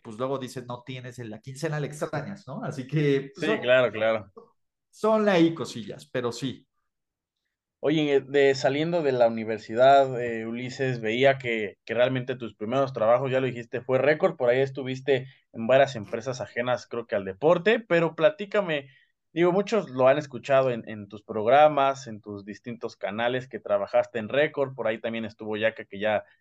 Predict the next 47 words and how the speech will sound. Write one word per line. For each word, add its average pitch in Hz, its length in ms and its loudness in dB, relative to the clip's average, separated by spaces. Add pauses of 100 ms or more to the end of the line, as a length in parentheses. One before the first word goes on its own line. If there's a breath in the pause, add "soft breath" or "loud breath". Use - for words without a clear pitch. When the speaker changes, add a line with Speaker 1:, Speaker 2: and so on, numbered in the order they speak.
(180)
Speaker 2:
nos 104 160 -14
platicó 104 420 -4
sus - 200 -14
anécdotas 110 720 -4
y, 98 180 -16
y 104 80 -20
que 101 180 -6
<laughs> 143 360 -4
realmente - 20 0
no 147 180 2
volvería 127 380 2
a - 20 0
récord. 127 320 -4
¿Cómo 247 220 -4
se 247 100 -6
da 233 100 4
a 226 120 -4
ti, 233 220 -6 (360 soft breath)
para 165 220 4
ti 180 100 -2
la 208 100 6
llegada 175 360 6
a 170 40 6
récord 185 600 0
y 160 220 -8
sin 139 220 -6
necesidad 135 500 4
de 139 80 4
morbo, 135 480 4
ni, 104 320 -6
ni 104 160 -6
de 98 80 -6
enjuiciar, 127 580 2
ni 107 120 -6
nada, 120 280 2
ni, 113 200 -8
ni 120 280 -10
nada 131 220 4
de 135 60 2
eso? 160 340 -4 (540)
¿Cuál 185 200 6
fue 208 220 2
tu 202 180 -4
experiencia 156 760 0
al 139 80 2
salir 131 520 -4
de, 107 560 -4